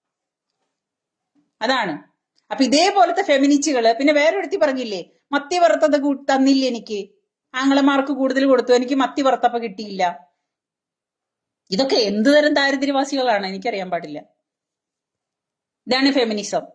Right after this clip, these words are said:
ഈ പാർവതി തെരുവോത്ത്,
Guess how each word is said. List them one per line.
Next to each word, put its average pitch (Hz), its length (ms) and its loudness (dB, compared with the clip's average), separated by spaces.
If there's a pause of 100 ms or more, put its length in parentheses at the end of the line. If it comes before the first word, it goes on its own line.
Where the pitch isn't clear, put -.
(2750)
ഈ 240 100 -2
പാർവതി 277 380 2
തെരുവോത്ത്, 233 580 0